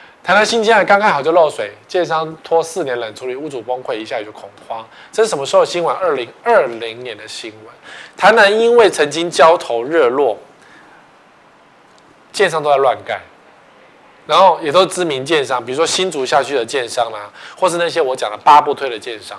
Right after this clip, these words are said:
那因为你当初投资，所以你可能也不懂，就乱买一通。漏水，那建商这一件本来就不太处理，所以台南有很多漏水的建案到现在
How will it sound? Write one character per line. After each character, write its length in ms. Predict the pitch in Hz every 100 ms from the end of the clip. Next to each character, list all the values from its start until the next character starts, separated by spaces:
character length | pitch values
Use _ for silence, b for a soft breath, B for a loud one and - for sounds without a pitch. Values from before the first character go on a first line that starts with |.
| - B B
那 180 | 294 269
因 120 | 294
为 60 | 302
你 120 | 170
当 180 | 147 226
初 120 | 233
投 220 | - 147
资， 240 | 151 170 175
所 160 | 214
以 160 | 214 147
你 160 | 120 117
可 160 | -
能 80 | 120
也 80 | 131
不 160 | - -
懂， 180 | 113 110
就 80 |
乱 180 | 135 165
买 160 | 110 98
一 100 | 113
通。 240 | 123 120 113 - b b _ _ _ _ B B
漏 260 | 285 247 147
水， 200 | - 123
那 100 | 175
建 200 | 208 202
商 180 | 180 175
这 80 |
一 60 | 190
件 200 | 185 180 - -
本 320 | 151 120 117
来 120 | 120
就 120 | 135 156
不 100 | 123
太 160 | 143
处 200 | - 113
理， 140 | 110 110
所 140 | - 196
以 80 | 190 B B
台 140 | - 165
南 140 | 175
有 100 | 165
很 240 | - 113
多 160 | 120 123
漏 320 | 135 190 156
水 160 | 113 110
的 80 | 110
建 180 | 151 131
案 100 | 117
到 140 | 165
现 180 | 139 147
在 200 | 131 127